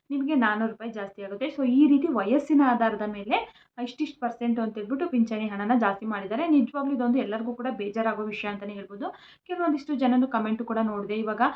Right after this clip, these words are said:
ಎಂಬತ್ತು ವರ್ಷ ಮೇಲ್ಪಟ್ಟವ್ರು ಮಾತ್ರ ಊಟ ಮಾಡ್ತಾರಾ, ಇನ್ನೆಲ್ಲ ಹಂಗೆ ಇರ್ತಾರಾ ಅಂತ ಹೇಳ್ಬಿಟ್ಟು ಕೇಳ್ತಾ ಇದ್ರು. ಯಾಕಂದ್ರೆ ಪಿಂಚಣಿನ ಇಷ್ಟೇ ಅಂತ ಫಿಕ್ಸ್ ಮಾಡ್ಲಿ, ಎಲ್ರಿಗೂ ಕೂಡ ಇನ್ನೂರು ರೂಪಾಯಿನೇ ಆಗ್ಲಿ, ಮುನ್ನೂರು ರೂಪಾಯಿನೇ ಆಗ್ಲಿ ಹೆಚ್ಚಿಗೆ ಮಾಡ್ಲಿ, ಎಲ್ಲರಿಗೂ, ಆ, ಇನ್ನೂರು, ಮುನ್ನೂರು ರೂಪಾಯಿ ಫಿಕ್ಸ್ ಅಂತ ಮಾಡಿದ್ರೆ ಎಲ್ಲರಿಗೂ ಕೂಡ ಬಹುಶಃ ಖುಷಿ ಆಗ್ತಿತ್ತು ಅನ್ಸುತ್ತೆ.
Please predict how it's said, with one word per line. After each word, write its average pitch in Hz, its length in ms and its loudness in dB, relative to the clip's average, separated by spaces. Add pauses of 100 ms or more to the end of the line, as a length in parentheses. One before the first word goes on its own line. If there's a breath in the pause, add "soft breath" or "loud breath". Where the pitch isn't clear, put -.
(220 loud breath)
ಎಂಬತ್ತು 220 380 -4
ವರ್ಷ 269 200 0
ಮೇಲ್ಪಟ್ಟವ್ರು 247 540 2
ಮಾತ್ರ 233 340 6 (180)
ಊಟ 240 140 2
ಮಾಡ್ತಾರಾ, 226 380 4
ಇನ್ನೆಲ್ಲ 220 300 -2 (160)
ಹಂಗೆ 220 200 0
ಇರ್ತಾರಾ 208 320 -8
ಅಂತ 202 140 -14
ಹೇಳ್ಬಿಟ್ಟು 208 280 -12
ಕೇಳ್ತಾ 202 260 -18
ಇದ್ರು. 254 220 -10 (320)
ಯಾಕಂದ್ರೆ 294 360 -2
ಪಿಂಚಣಿನ 285 540 4 (320)
ಇಷ್ಟೇ 214 480 -8
ಅಂತ 330 180 0 (100)
ಫಿಕ್ಸ್ - 260 -4
ಮಾಡ್ಲಿ, 233 320 2 (380 soft breath)
ಎಲ್ರಿಗೂ 240 380 -2
ಕೂಡ 285 140 -2
ಇನ್ನೂರು 269 380 8
ರೂಪಾಯಿನೇ 254 240 4
ಆಗ್ಲಿ, 233 260 2
ಮುನ್ನೂರು 233 360 10
ರೂಪಾಯಿನೇ 247 300 0
ಆಗ್ಲಿ 220 260 0
ಹೆಚ್ಚಿಗೆ 226 300 -4
ಮಾಡ್ಲಿ, 196 360 -8 (340 soft breath)
ಎಲ್ಲರಿಗೂ, 311 640 2
ಆ, 240 160 4
ಇನ್ನೂರು, 285 360 10
ಮುನ್ನೂರು 262 280 10
ರೂಪಾಯಿ 269 180 -4
ಫಿಕ್ಸ್ 277 320 0
ಅಂತ 262 220 4
ಮಾಡಿದ್ರೆ 247 400 2
ಎಲ್ಲರಿಗೂ 233 380 4
ಕೂಡ 254 180 -6
ಬಹುಶಃ 220 340 -4
ಖುಷಿ 240 340 -4
ಆಗ್ತಿತ್ತು 226 420 -2
ಅನ್ಸುತ್ತೆ. 208 300 -20